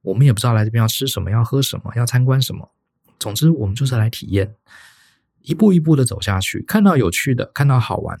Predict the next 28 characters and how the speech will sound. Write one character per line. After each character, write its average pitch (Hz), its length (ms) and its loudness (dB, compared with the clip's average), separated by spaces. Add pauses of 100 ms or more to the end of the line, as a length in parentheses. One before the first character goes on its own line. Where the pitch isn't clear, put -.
的， - 180 -10
在 143 140 0
不 135 80 0
伤 135 180 2
害 139 140 4
别 110 140 2
人 98 60 2
的 98 60 0
前 87 240 -6
提 87 160 -6
下， - 320 -6
我 92 140 0
们 95 160 -2 (160)
在 120 160 2
能 104 180 4
力 117 120 4
的 110 100 0
所 - 220 -6
及 - 160 -6
的 90 100 -4
范 104 180 2
围 87 120 -4
下， - 260 -8
我 87 140 -4
们 101 100 -4
就 156 100 0
去 147 280 0
experiencing， 127 680 -2